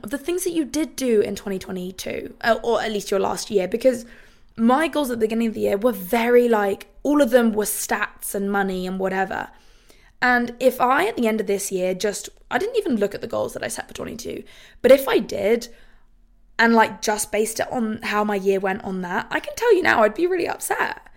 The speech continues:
I'd be like, "Oh, I, I didn't really achieve much," but I did,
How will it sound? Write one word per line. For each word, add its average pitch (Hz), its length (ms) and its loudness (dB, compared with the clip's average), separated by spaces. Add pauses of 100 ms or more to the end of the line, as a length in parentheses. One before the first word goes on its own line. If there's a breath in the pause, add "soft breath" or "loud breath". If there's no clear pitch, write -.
(440 soft breath)
I'd - 140 0
be - 80 4
like, - 320 -4
"Oh, - 320 0
I, 214 120 0 (220)
I 226 60 -2
didn't 262 320 -4
really 226 180 0
achieve 320 360 0
much," - 480 -12 (100)
but 233 140 2
I 220 140 2
did, - 600 0